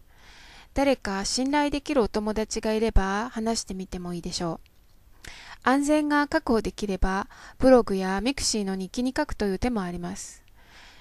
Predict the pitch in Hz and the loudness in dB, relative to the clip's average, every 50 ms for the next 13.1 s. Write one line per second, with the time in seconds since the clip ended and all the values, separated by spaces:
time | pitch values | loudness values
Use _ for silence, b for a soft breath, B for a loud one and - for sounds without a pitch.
0 | B B - 208 208 208 214 208 208 208 208 - - - - 294 294 - 311 294 | B B -6 -4 -2 0 0 0 0 -2 0 -2 -2 2 2 2 2 2 0 0
1 | 294 294 294 294 294 294 285 285 - 285 294 302 294 277 - 285 285 - 294 285 | 0 0 -2 -2 -2 -4 -4 -6 -6 -4 -2 -2 -2 -2 -2 -4 0 2 2 2
2 | 294 277 269 - 285 269 233 - - 202 196 196 196 190 _ - 226 240 254 254 | 2 2 2 0 -2 -2 -2 -4 -4 -2 0 0 -2 -2 _ 0 0 2 2 4
3 | 254 247 254 247 247 254 247 254 247 240 247 247 240 _ 269 269 - 233 202 185 | 4 2 2 2 0 0 0 0 0 0 0 -2 0 _ -6 -6 -4 -4 -4 -4
4 | 180 175 180 - - 254 247 - 254 247 240 - 254 247 226 190 180 180 180 180 | -6 -8 -4 2 2 2 2 2 0 0 2 2 0 0 0 -2 -6 -8 -10 -10
5 | 180 202 220 202 208 - - 180 180 - 180 196 190 190 190 - 269 269 220 196 | -6 -6 -6 -6 -8 -10 -10 -12 -10 -10 -8 -6 -6 -6 -6 -6 -6 -6 -6 -6
6 | - - - - 185 180 180 170 180 - - 175 160 151 - - - - _ - | -8 -12 -16 -14 -14 -14 -12 -14 -14 -14 -14 -16 -16 -16 -20 -20 -20 -20 _ -20
7 | - - - - - - - - _ - - - - - - _ - - - - | -20 -20 -20 -20 -20 -20 -20 -20 _ -20 -20 -20 -20 -20 -20 _ -20 -20 -20 -20
8 | _ - - - - - _ - - - - B B B B B B B B B | _ -20 -20 -20 -20 -20 _ -20 -20 -20 -20 B B B B B B B B B
9 | B B B B 226 220 220 226 226 226 240 - 302 302 302 302 - 302 - - | B B B B -6 -2 -2 -2 0 0 0 0 0 -2 -2 -2 -4 -4 -2 -2
10 | 302 302 302 311 294 302 302 302 302 285 - 208 202 196 208 208 202 202 - 196 | -4 -2 -2 0 2 4 6 6 4 4 0 -4 -2 -2 -2 -2 -2 -4 -4 -6
11 | 190 196 196 - 208 202 202 208 208 - 220 208 196 190 190 - 202 202 196 B | -6 -6 -6 -6 -6 -4 -4 -4 -4 -4 -4 -4 -4 -6 -4 -4 -2 -2 -2 B
12 | B B B B B B B - - - 269 269 - - 240 254 240 - - 190 | B B B B B B B -6 -2 0 0 0 0 -2 -2 -4 -4 -4 -4 -4
13 | 175 - | -4 -6